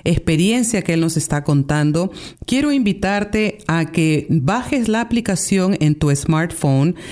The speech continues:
en radiomaria punto C A y nos busques allí para que puedas seguir escuchando esta programación. Radio María Canadá es la voz católica que te acompaña. Hermano Manuel,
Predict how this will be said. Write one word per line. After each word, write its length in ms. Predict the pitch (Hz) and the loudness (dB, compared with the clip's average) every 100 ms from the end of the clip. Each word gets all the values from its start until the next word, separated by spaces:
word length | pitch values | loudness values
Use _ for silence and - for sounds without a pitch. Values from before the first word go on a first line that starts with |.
| - - | -8 -2
en 160 | 165 | 0
radiomaria 920 | 165 202 226 247 214 180 190 185 165 - | 2 0 0 0 0 2 2 2 -2 0
punto 400 | 180 170 175 170 | 2 2 0 -2
C 260 | - 151 | 0 0
A 280 | 143 175 233 - - - - | 2 0 -4 -10 -18 -6 0
y 220 | 226 226 | 2 2
nos 240 | 190 185 | 2 0
busques 560 | 165 262 294 - 254 240 | 0 0 -2 -2 -2 -2
allí 320 | 214 185 254 | 0 0 0
para 260 | 233 175 160 | 0 -2 -2
que 120 | 151 | -2
puedas 400 | - 190 202 202 | -2 0 0 0
seguir 340 | 175 165 190 | 0 2 2
escuchando 640 | 190 - - 175 180 185 - | 0 -2 -2 0 0 0 0
esta 340 | 170 170 185 170 | -2 -2 -2 -2
programación. 840 | 147 143 139 135 - 151 127 120 - - - _ | 0 2 2 0 0 2 2 0 -6 -16 -20 _
Radio 320 | - 170 175 | 0 2 2
María 440 | 156 151 185 220 220 | 2 4 2 2 0
Canadá 640 | 196 156 147 165 233 269 - | 0 0 2 0 0 -4 -4
es 200 | 156 165 | -2 0
la 120 | 160 147 | 2 0
voz 240 | 160 170 | 0 0
católica 760 | 165 160 202 226 240 240 233 | -2 0 0 0 0 -2 -2
que 100 | 233 | -2
te 120 | 156 156 | -2 -2
acompaña. 720 | 165 160 151 127 123 120 120 - - - - | 0 0 2 2 2 0 -2 -12 -20 -10 -2
Hermano 400 | 185 220 277 277 | 0 2 0 0
Manuel, 480 | 233 180 147 135 | 0 2 2 0